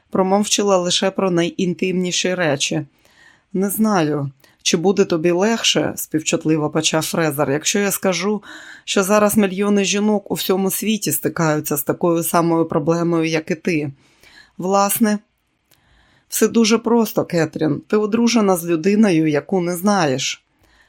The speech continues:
Кетрін мовчки глянула на нього. Фрезер почав набивати трубку, а потім закурив її. «Не можна повернути час. Ларі вже не той, що був чотири роки тому.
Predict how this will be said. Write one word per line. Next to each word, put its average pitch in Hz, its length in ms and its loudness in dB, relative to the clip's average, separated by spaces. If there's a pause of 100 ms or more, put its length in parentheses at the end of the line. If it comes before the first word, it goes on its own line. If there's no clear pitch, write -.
(140)
Кетрін 165 400 0
мовчки 160 420 -2
глянула 147 580 0
на 156 100 0
нього. 147 540 -4 (640)
Фрезер 233 640 0
почав 180 340 0
набивати 165 540 0
трубку, 180 520 -4
а 156 60 0
потім 160 380 -2
закурив 165 580 -4
її. 143 320 -4 (640)
«Не 202 140 2
можна 220 380 4
повернути 151 640 -2
час. 147 500 -4 (380)
Ларі 190 300 2
вже 208 220 -2
не 208 120 2
той, 226 240 0
що 190 160 0
був 156 220 -2
чотири 156 440 -2
роки 151 280 -2
тому. 156 500 -4